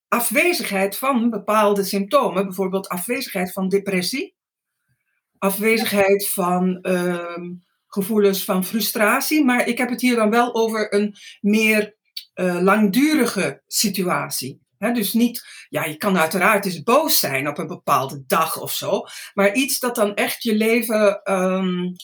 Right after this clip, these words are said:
op den duur, eh, echt, eh, benadeelt, ja,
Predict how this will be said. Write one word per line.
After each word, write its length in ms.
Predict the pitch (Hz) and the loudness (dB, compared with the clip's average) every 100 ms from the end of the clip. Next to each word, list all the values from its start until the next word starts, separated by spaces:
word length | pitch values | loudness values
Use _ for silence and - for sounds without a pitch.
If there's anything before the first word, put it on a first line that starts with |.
| - _ _ _ _ | -20 _ _ _ _
op 260 | 226 233 196 | -2 0 2
den 220 | 208 196 | 4 4
duur, 520 | 226 285 302 277 - | 2 2 2 0 0
eh, 280 | 196 202 185 - | 2 4 2 -2
echt, 400 | 262 - - 226 | -6 -6 -6 -4
eh, 360 | 220 220 208 196 | -2 0 2 0
benadeelt, 1120 | 175 196 190 196 220 170 147 175 240 - - - | 0 2 4 4 2 0 0 0 -2 -4 -6 -4
ja, 380 | 180 196 202 | 0 0 -2